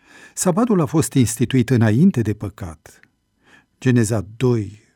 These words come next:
cu versetele doi și trei, ne răspund categoric. Cum poate fi atunci sabatul să fie o instituție ceremonială când el apare înainte de păcat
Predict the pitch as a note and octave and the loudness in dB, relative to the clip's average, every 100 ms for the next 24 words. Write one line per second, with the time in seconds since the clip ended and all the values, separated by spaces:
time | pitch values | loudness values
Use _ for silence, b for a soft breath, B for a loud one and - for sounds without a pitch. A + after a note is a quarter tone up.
0 | _ - A2+ G#2+ - B2 G#2 F#2 A#2 A2 | _ -12 -8 -6 -6 -8 -8 -8 -8 -8
1 | - - - A#2+ E3+ G3 - _ _ - | -10 -14 -10 -6 -4 -6 -10 _ _ -4
2 | E3+ D#3 - F#3 F3 - D3+ D3 A2+ F2+ | -2 -2 -4 -2 -2 -4 -8 -8 -12 -14
3 | - _ _ _ _ _ _ _ _ _ | -18 _ _ _ _ _ _ _ _ _
4 | _ _ _ _ _ - D4 D4+ G#3+ G3+ | _ _ _ _ _ 0 2 2 2 2
5 | F#3 - D#3+ D3+ D3 C#3+ - C3+ A2 A#2+ | 0 2 0 0 -2 -2 -2 -2 0 0
6 | C3+ A#2 A2+ A2 B2 A2+ A2 G#2 - B2 | 0 -2 -2 0 2 2 2 0 -2 -6
7 | B2+ - A2+ - A2+ G#2 G#2+ G#2 B2+ C3 | -4 -4 -4 -2 -2 -2 -2 -2 -4 -4
8 | C#3+ b b b b b b b b - | -8 b b b b b b b b 0
9 | C#3 F3+ D#3+ - E3 D#3 D3 _ - C#3+ | 2 2 0 0 0 0 0 _ 0 4
10 | A#2+ G#2 G2+ A2 E3 F3+ - G3 G2+ G2 | 4 4 2 2 0 0 -2 -4 -8 -12
11 | - - | -14 -20